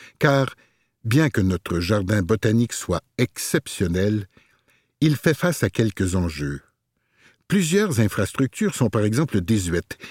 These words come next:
et nécessitent des travaux importants. Le bâtiment Marie-Victorin, dont l'architecture art déco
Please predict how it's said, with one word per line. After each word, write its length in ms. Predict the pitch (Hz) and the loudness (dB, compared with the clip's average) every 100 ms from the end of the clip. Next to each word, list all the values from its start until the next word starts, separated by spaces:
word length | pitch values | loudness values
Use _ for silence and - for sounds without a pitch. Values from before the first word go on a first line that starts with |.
| - - | -8 0
et 100 | 131 | 2
nécessitent 640 | 139 135 139 - 165 120 | 2 2 0 0 0 0
des 180 | 104 110 | 0 2
travaux 340 | 123 113 139 113 | 2 2 2 2
importants. 520 | 110 98 - 78 69 _ _ _ _ _ _ - - | 2 0 -4 -10 -10 _ _ _ _ _ _ -16 0
Le 100 | 123 | 2
bâtiment 480 | 131 127 147 170 143 | 4 2 0 2 2
Marie-Victorin, 840 | 101 104 120 113 143 135 185 202 _ - - - | 2 2 0 0 0 2 2 -2 _ -20 -20 -2
dont 200 | 110 98 | 2 2
l'architecture 960 | 90 82 - - 131 - - 120 110 - 117 | 2 -2 -4 -4 -2 -2 -4 -2 -2 -2 0
art 200 | 104 82 | 0 0
déco 460 | 87 - 120 - | -4 0 -2 -2